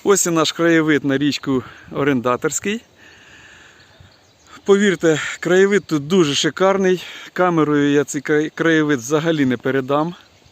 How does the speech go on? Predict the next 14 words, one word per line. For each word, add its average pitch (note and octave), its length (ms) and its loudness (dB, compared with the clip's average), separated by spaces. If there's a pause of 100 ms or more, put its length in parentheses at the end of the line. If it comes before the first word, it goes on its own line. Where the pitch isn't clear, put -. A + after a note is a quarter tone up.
(1600)
Щас - 340 -4
постараюсь D3 580 0
ще D3 280 -2
п-, D3+ 280 -6
зробити C#3+ 560 -4
пере-, D3 320 0 (100)
на D3 260 -4
камері C#3 540 -2 (800)
інший D3 380 -2
ракурс. B2 540 -4 (680)
Включив E3 360 -8
ракурс, F#3 440 -4
ще D#3+ 200 0
раз C#3 300 -2